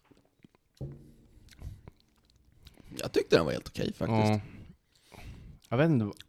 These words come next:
Speaker 2: Nej.
Speaker 1: Den var inte jättegod, men den var inte, jag sk-, in, inte så äcklig som du tycker att den var.
Speaker 2: Nej,
Speaker 1: Jag tyckte
Speaker 2: men jag
Speaker 1: den
Speaker 2: vet
Speaker 1: var
Speaker 2: inte. Jag brukar ju gilla, men det var någonting, jag vet inte.
Speaker 1: Den var inte så ipig dock.
Speaker 2: Nej.
Speaker 1: Jag tycker
Speaker 2: Den,
Speaker 1: mer om
Speaker 2: den
Speaker 1: en
Speaker 2: var
Speaker 1: f-
Speaker 2: söt, fruktig, eller? Var den inte det?
Speaker 1: Jag tycker inte den var det alls.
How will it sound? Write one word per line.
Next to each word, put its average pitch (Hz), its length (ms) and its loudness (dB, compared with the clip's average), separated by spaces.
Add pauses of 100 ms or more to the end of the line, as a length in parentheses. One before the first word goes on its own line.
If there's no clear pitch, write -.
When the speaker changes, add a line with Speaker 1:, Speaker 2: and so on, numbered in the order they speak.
(300)
Speaker 2:
Nej. 120 320 4
Speaker 1:
Den 113 100 8
var 117 60 10
inte 120 180 4
jättegod, 127 400 4
men 90 160 4
den 95 80 6
var 95 160 8
inte, 87 220 2 (180)
jag 107 160 4
sk-, - 120 -6
in, 107 160 2
inte 117 240 2
så - 100 6
äcklig - 200 4
som 92 120 0
du 143 120 4
tycker 87 220 0
att - 60 0
den - 120 -6
var. - 140 -8
Speaker 2:
Nej, 123 100 -2
Speaker 1:
Jag 131 60 4
tyckte 139 120 6
Speaker 2:
men 139 100 6
jag - 80 4
Speaker 1:
den - 80 4
Speaker 2:
vet - 80 6
Speaker 1:
var - 60 6
Speaker 2:
inte. 113 140 4
Jag 123 140 4
brukar 143 380 2
ju 196 80 0
gilla, 131 340 -2
men 127 120 -4
det 139 60 -4
var 151 100 -2
någonting, 135 920 2
jag 117 100 4
vet 156 180 4
inte. 101 180 2
Speaker 1:
Den 85 40 4
var 95 80 6
inte 92 120 0
så 104 80 -2
ipig - 380 0
dock. - 280 -6 (180)
Speaker 2:
Nej. 131 460 2 (1120)
Speaker 1:
Jag - 80 -6
tycker 117 120 4
Speaker 2:
Den, 127 60 6
Speaker 1:
mer 104 120 6
om 92 40 6
Speaker 2:
den - 80 6
Speaker 1:
en 131 40 8
Speaker 2:
var 135 80 10
Speaker 1:
f- 120 60 4
Speaker 2:
söt, - 680 6
fruktig, 139 640 0
eller? 107 340 0
Var 127 120 2
den 135 140 8
inte 87 100 0
det? 87 60 0
Speaker 1:
Jag 82 100 0
tycker 101 160 0
inte 85 200 0
den 87 100 2
var 82 120 2
det 80 100 -2
alls. - 440 -8